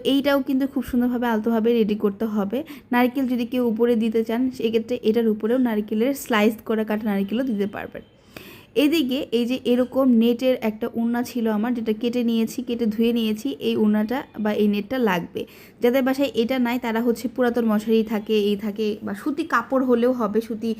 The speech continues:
একদম সফট সাদা কাপড় সেটা দিয়েও করতে পারবেন। আর এই যে জিনিসটা ফানেল বা আমরা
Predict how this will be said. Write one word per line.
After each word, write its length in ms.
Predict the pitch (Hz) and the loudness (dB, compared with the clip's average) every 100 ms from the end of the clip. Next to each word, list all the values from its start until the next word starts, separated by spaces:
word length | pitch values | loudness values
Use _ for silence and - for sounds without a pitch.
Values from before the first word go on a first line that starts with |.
| - - - | -10 -20 -10
একদম 320 | 196 196 214 | -6 -2 -2
সফট 240 | 214 220 - | 0 -6 -4
সাদা 240 | 208 202 | -6 -4
কাপড় 280 | 202 202 226 | -6 -6 -2
সেটা 180 | 233 208 | -2 -2
দিয়েও 160 | 196 226 | 0 -2
করতে 280 | 226 196 190 | -2 -8 -10
পারবেন। 300 | 208 208 214 | -10 -10 -8
আর 120 | 214 220 220 | -6 -6 -4
এই 240 | 269 294 | 0 0
যে 60 | 285 | 0
জিনিসটা 400 | 233 226 240 247 | 0 0 0 -6
ফানেল 460 | 247 240 220 214 240 | -4 -2 0 0 0
বা 160 | 214 | 0
আমরা 220 | 208 214 | 0 0